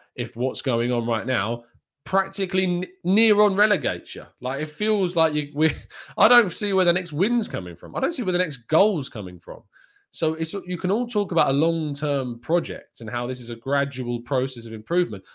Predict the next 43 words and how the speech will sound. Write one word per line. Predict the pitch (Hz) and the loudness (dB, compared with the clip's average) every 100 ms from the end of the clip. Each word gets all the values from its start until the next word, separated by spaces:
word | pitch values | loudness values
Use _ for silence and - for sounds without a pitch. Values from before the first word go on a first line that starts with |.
| - | -2
but | |
I | 175 | 0
don't | 262 | 0
see | 233 220 | 0 2
any | 185 156 | 4 4
improvement. | 143 147 240 156 85 78 _ _ _ _ - | 2 0 -2 -2 -8 -14 _ _ _ _ -10
A | |
gradual | 160 220 240 214 208 | -6 -2 -2 -2 -6
process | 170 190 180 151 | -2 0 0 -6
of | 143 | -8
improvement | 143 165 190 120 120 | -6 -6 -6 -8 -10
is | 139 | -10
steady | - - - 170 175 165 165 - | -8 -8 -2 -2 -2 -4 -6 -6
going | 143 135 127 | -4 -4 -2
up | 139 135 | -4 -4
and | 123 | -6
up | 120 | -6
and | 117 | -6
up | 110 113 | -8 -8
and | 104 | -10
up. | 85 - _ _ - | -12 -14 _ _ -14
It's | 151 190 | -12 -2
not | 233 156 - _ _ _ | 2 2 0 _ _ _
flatline | - 165 180 - 107 92 95 123 131 | -12 -4 -4 -4 -10 -8 -8 -8 -8
and | 123 | -4
then | 127 120 120 | -2 -4 -6
explode | 139 - - 151 135 113 | -10 -10 0 4 4 2
all | 117 113 | -4 -6
of | |
a | 110 | -4
sudden, | 143 123 | -4 -2
because | 107 143 135 | -4 -6 2
while | 185 220 | 4 6
you're | 202 | 4
flatlining, | 180 196 - 131 110 107 107 - _ - | -2 -2 -2 -2 -2 -2 -6 -10 _ -4
the, | 139 147 147 | -2 -2 -4
the | 139 | -4
consequences | - 226 214 175 143 110 98 | 0 0 -2 -2 0 0 -2
of | 107 98 | -4 -2
that | 104 | -2
are | 113 110 | -2 -6
too | - 190 170 | -6 -4 -2
grave | 139 170 107 76 78 | -2 -2 -2 -6 -14